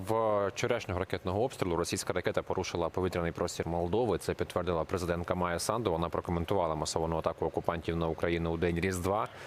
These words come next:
та зазначила, що Кремль обрав шлях руйнування. Країна-агресорка атакує енергетичну інфраструктуру України та порушує повітряний простір Молдови.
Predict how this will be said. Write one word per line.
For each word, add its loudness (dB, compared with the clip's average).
та 2
зазначила, 0
що -2
Кремль 0
обрав 0
шлях 0
руйнування. 2
Країна-агресорка 0
атакує 0
енергетичну 0
інфраструктуру -2
України 0
та 0
порушує -2
повітряний 0
простір -2
Молдови. 0